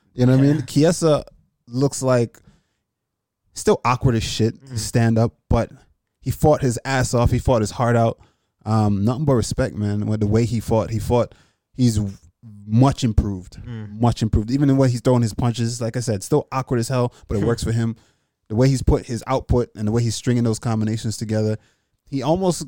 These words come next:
Speaker 1: I feel like one or cou-, a few more rounds, if it was a five rounder, he might have got Brady. He might have
Speaker 2: Mm.
Speaker 1: got him.
Speaker 2: Someone in the chat said that if it was, like, ten more seconds, he would've, Brady would've probably lost.
Speaker 1: Who knows? Who knows? But, uh,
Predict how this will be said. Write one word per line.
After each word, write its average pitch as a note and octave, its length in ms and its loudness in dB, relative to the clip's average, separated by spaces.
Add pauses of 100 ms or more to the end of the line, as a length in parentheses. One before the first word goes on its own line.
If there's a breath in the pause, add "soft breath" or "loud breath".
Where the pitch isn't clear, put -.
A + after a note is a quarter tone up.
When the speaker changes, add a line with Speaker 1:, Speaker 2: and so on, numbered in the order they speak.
(100)
Speaker 1:
I B2+ 120 -8
feel F3+ 120 -4
like E3 140 0
one D3 240 0
or E3+ 80 -2
cou-, - 180 -6
a - 60 -4
few G3+ 160 -4
more A3 180 -2
rounds, A#3+ 280 0
if E3+ 60 -8
it - 20 -10
was F3 80 0
a D#3 40 0
five - 240 0
rounder, A#3+ 240 -2
he E3 80 2
might F3+ 200 -2
have D#3+ 100 -4
got F#3 220 -2
Brady. F3 340 -4 (140)
He B2+ 40 -10
might C3+ 140 -8
have D#3 80 -2
Speaker 2:
Mm. B2+ 60 -4
Speaker 1:
got F3+ 160 0
him. C3+ 60 2
Speaker 2:
Someone D#3 240 0
in F3+ 120 -2
the D3 60 -8
chat D3+ 320 -4
said C3+ 180 -6
that B2 220 -4
if A#2+ 160 -10
it C3 60 -6
was, B2+ 200 -8
like, A#2+ 180 -8
ten B2 200 -8
more A#2+ 160 -8
seconds, A2+ 460 -8
he A2+ 100 -8
would've, G#2 360 -10
Brady G#2+ 240 -12
would've G2+ 460 -16
probably G2 200 -16
lost. F#2+ 280 -16 (160)
Speaker 1:
Who D#3 100 -10
knows? E3 520 -8
Who C3+ 100 -18
knows? C#3 420 -10
But, A#2 240 0
uh, A2+ 240 2